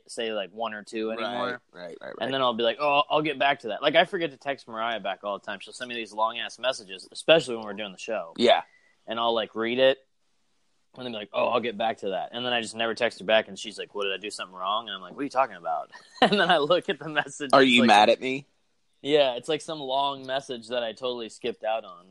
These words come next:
Speaker 1: I ignore my, I ignore, uh, now I, I ignore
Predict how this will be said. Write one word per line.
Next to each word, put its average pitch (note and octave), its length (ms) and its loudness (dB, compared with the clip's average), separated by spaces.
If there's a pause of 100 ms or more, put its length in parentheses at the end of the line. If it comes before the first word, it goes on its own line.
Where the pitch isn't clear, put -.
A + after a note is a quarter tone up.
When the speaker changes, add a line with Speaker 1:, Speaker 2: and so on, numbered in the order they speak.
(380)
Speaker 1:
I D#3+ 120 8
ignore G#3 220 2
my, D3 220 -2
I F#3 100 6
ignore, G3+ 420 2
uh, A2 300 0 (640)
now C3 180 2
I, G3 200 6
I F#3+ 160 0
ignore C#3 520 -8